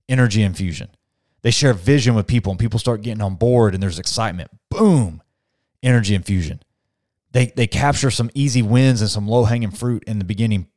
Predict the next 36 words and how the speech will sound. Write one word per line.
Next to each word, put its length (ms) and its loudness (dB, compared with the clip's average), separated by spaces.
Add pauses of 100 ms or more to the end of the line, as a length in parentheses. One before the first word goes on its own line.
Boom, 580 2 (420)
energy 360 4
infusion. 540 -4 (1040)
I 80 -4
mean, 220 -2
think 260 0
about 340 0
your 140 2
first 460 -4
days 360 -6
in 140 -10
your 120 -4
ministry 440 -6
assignment 560 -10 (340)
where 120 -10
everything 420 0
was 140 -4
going 320 0
good 320 -2
and, 100 -12
man, 160 -4
it 160 -10
was 140 -6
just 180 -8
exciting 760 -6
and 120 -8
you 100 -4
felt 420 -8 (140)
en-, 200 -20 (100)
energized 600 -2
and 100 -12
empowered. 640 -4 (640)
And 140 0
this 140 2
is 100 -4
addictive. 680 -2